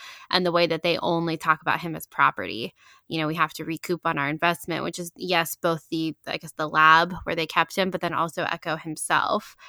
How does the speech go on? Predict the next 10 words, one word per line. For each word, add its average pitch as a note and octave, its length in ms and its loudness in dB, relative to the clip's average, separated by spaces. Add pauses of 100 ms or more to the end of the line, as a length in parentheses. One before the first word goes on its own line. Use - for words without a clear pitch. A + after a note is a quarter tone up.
(220)
because E3 300 -6
they've E3 220 0
done D#3 160 -2
a D3+ 60 0
lot D3 180 4
of D#3 100 -8
modifications D3+ 1000 -2
to F3+ 80 -8
him, E3+ 440 -6 (120)
too. F3 400 -4